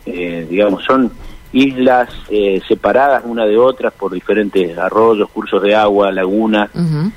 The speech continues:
Speaker 1: Eh, es, digamos, un área bastante amplia en superficie,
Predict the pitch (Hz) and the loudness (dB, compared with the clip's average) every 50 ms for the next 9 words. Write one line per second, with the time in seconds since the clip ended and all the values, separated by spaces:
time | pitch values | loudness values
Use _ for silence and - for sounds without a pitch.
0 | - - - - 110 107 101 98 95 95 92 90 92 90 87 85 - - _ - | -10 -6 0 2 4 4 6 4 4 4 2 2 0 -2 -2 -4 -6 -8 _ -2
1 | 107 104 - - - - - - - - 92 87 85 92 95 104 104 107 104 101 | -2 -2 -4 -12 -14 -14 -14 -10 -6 -4 -4 -2 0 0 2 2 2 2 2 4
2 | 104 117 117 117 127 123 117 110 104 98 95 - - - - - - - _ - | 4 4 2 2 2 2 2 2 2 2 0 -2 -8 -20 -20 -20 -20 -20 _ -8
3 | - 95 - 127 117 110 101 117 117 123 131 127 113 - 120 117 107 104 - - | -8 -4 0 0 0 2 4 4 4 4 2 -2 -2 0 0 0 0 -2 -4 -8
4 | 95 95 107 101 - - 131 127 - - 135 139 156 | -2 -2 -2 0 2 0 -2 0 0 2 2 2 2